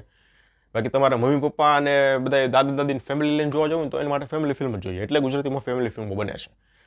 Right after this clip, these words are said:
પણ આ એક પ્રયાસ છે અને રિસ્ક ય છે. જોઈએ હવે કઈ રીતનો સપોર્ટ મળે છે. અત્યારે થ્રિલ, અ, ટેલ-, ટીઝર છે ને સો એ સો ટકા ઇમ્પ્રેસ કરે છે, સો એ સો ટકા. અને ચેતન ધાનાણી ઇન્સ્પેક્ટરની ભૂમિકામાં છે. પૂજા જોશીનું હજી કાંઈ નામ આવ્યું નથી, એની કાંઈ એન્ટ્રી થઈ નથી.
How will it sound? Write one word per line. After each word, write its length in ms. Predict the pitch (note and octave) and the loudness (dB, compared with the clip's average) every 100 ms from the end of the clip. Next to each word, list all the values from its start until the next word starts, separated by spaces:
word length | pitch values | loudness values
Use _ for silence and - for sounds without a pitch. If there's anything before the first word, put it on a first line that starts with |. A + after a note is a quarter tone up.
| _ | _
પણ 120 | A#2+ | 0
આ 100 | C3 | 4
એક 140 | C#3 - | 2 2
પ્રયાસ 380 | B2 D#3+ D3+ - - | 2 2 0 -4 -2
છે 80 | D#3+ | 0
અને 160 | C#3+ | 0
રિસ્ક 340 | A#2+ D#3+ - C#3 | 2 0 2 -2
ય 100 | G2+ | -2
છે. 200 | G2 - _ _ _ _ _ _ _ _ - | -6 -10 _ _ _ _ _ _ _ _ -2
જોઈએ 220 | D#3+ F3+ | 2 4
હવે 300 | A#2+ A#2 A2 | 4 2 0
કઈ 180 | - B2 | 0 -2
રીતનો 220 | B2+ B2+ | -2 -6
સપોર્ટ 340 | - A#2 A#2+ | -8 -4 -4
મળે 260 | G2+ A2+ A#2+ | -2 0 0
છે. 80 | A2 | -2
અત્યારે 280 | G#2+ C3 B2 | 0 0 0
થ્રિલ, 340 | - C#3+ D3 | -2 -2 -2
અ, 420 | - A2+ G#2+ G#2 | -2 0 0 0
ટેલ-, 220 | G2 B2+ | 0 -2
ટીઝર 360 | C3 C#3 C#3+ E3 | 0 0 2 2
છે 120 | F3 | 0
ને 120 | C#3 - _ _ | -6 -10 _ _
સો 240 | - D#3+ F#3 | 0 4 4
એ 40 | |
સો 160 | - D#3 | 2 -2
ટકા 180 | D3 | 0
ઇમ્પ્રેસ 320 | B2+ A#2+ - - | -2 -2 -8 -10
કરે 160 | - | -16
છે, 320 | - _ - - | -18 _ -12 -2
સો 120 | C#3+ | 0
એ 100 | C#3+ | 0
સો 280 | - C3+ A#2+ | -2 -4 -4
ટકા. 340 | - - - _ _ _ _ _ _ _ A2 | -6 -14 -18 _ _ _ _ _ _ _ -6
અને 220 | A2+ A2 | -2 0
ચેતન 300 | B2+ C#3 C#3 | 0 0 0
ધાનાણી 320 | C3 C3+ C3+ | 2 2 0
ઇન્સ્પેક્ટરની 500 | B2+ - C#3 C3+ C3 | -2 -4 -8 -4 -4
ભૂમિકામાં 500 | A2 A#2+ C3 C3 B2+ | -4 -4 -2 -2 -2
છે. 240 | - C3+ | -4 -4
પૂજા 340 | C3 _ - B2+ | -4 _ -2 -2
જોશીનું 400 | A#2+ - B2 A#2+ | -2 -6 -6 -4
હજી 120 | A2+ | -4
કાંઈ 160 | A2+ A2 | -4 -4
નામ 200 | A2 G#2 | -2 -2
આવ્યું 200 | A#2 B2 | -2 -2
નથી, 280 | A#2+ B2+ | -4 -2
એની 180 | A#2+ G#2+ | -2 -2
કાંઈ 180 | - G2 | -6 -10
એન્ટ્રી 220 | G2+ - | -10 -12
થઈ 240 | - A#2 B2+ | -6 -2 0
નથી. 460 | B2 - B2+ B2+ | -2 -2 -6 -6